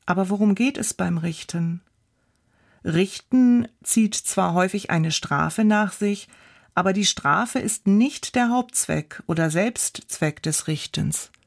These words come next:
Der Hauptzweck ist doch die Beurteilung eines Tathergangs oder Zustandes mit dem Ziel, größtmögliche Gerechtigkeit herzustellen.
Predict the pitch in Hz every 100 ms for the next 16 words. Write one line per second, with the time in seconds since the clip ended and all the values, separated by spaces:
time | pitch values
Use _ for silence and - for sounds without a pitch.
0 | _ _ _ - - - 160 147 175 220
1 | - - 240 233 214 - 220 - 220 202
2 | - 202 208 208 196 185 - 175 185 -
3 | - 175 165 - 175 175 170 165 156 156
4 | 156 - - 175 165 - 180 - 165 160
5 | 160 160 - - - - - - 180 175
6 | 160 160 - 240 233 226 226 226 170 196
7 | 247 233 - 202 202 190 190 190 175 165
8 | 156 - - 170 - 170 160 175 180 160
9 | - 165 - - - 165